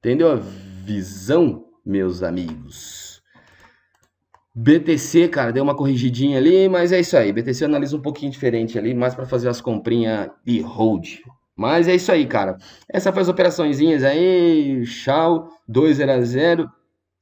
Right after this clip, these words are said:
G B P U S D, ah, caminhou bonito.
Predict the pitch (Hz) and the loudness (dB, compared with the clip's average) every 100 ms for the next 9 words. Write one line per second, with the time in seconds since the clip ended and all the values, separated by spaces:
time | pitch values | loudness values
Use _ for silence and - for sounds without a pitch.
0 | _ 123 139 151 147 147 143 131 127 120 | _ 0 2 4 2 0 0 -2 -4 -4
1 | 131 139 - 123 117 135 135 135 131 123 | -2 -4 -4 -4 -4 -2 0 2 2 4
2 | 123 151 - - | 4 2 -2 -20